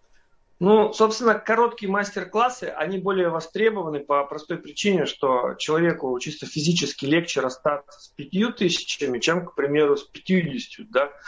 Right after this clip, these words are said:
потому что один день, все понятно, про-, программа прописана, то есть как, это какой-то узкий диапазон знаний мы выдаем, да, какую-то одну тему берем. Вот самое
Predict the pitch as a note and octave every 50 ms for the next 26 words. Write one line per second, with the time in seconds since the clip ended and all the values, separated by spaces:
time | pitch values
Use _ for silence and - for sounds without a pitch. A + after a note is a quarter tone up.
0 | - - - - - C#3 C3 D#3+ D#3 E3 E3+ E3 E3+ - D#3+ D3 C#3+ C3+ B2+ A#2
1 | - - _ _ _ - D3 D3+ D3 D3+ E3+ E3+ E3 D#3+ E3 G3+ A3+ A#3+ A#3+ B3+
2 | B3 - _ _ _ _ - - - F#3 F3 D3+ D#3+ D#3+ D3+ D#3 F#3 G3+ G#3+ G#3+
3 | A3 A3+ G#3+ G#3 F#3 - - _ _ - - D3+ D3+ - - - _ _ _ _
4 | _ _ _ _ _ - G3 G3 F3 F3+ F#3+ F3+ D#3+ D3 C#3 - - C#3+ C#3 C#3
5 | - G#3+ A#3 A3 A#3 G3+ F3 E3 D#3 - D#3+ D3 D3 - - _ _ _ _ _
6 | - - E3+ F3 - - F3+ F#3 F#3 F3+ F3+ - F3+ E3+ - F#3+ F3+ F3+ F3 D#3
7 | - - G3 F#3 F3 F3+ - - D3 C3+ C3 B2 A#2 A#2 - D3+ D3 C#3+ - D3+
8 | C#3+ D3 D#3 C#3+ C3+ B2+ C3 E3 F#3 G#3+ A3+ A3 G#3+ G#3 G3 F3+ F3+ F3 F3 F3+
9 | E3+ E3 D#3 D3+ D3 D3+ F3+ F#3+ F#3 - D#3 - F3 E3 D#3+ D3+ D3 C#3+ C#3+ D#3
10 | D3 C#3+ - - D#3 C#3 C3 B2+ B2 D3 E3 G#3 G#3+ G3 D#3 C#3 - - _ -
11 | - - F#3 F3 E3 D#3 D3+ C#3+ C#3 C3 B2+ -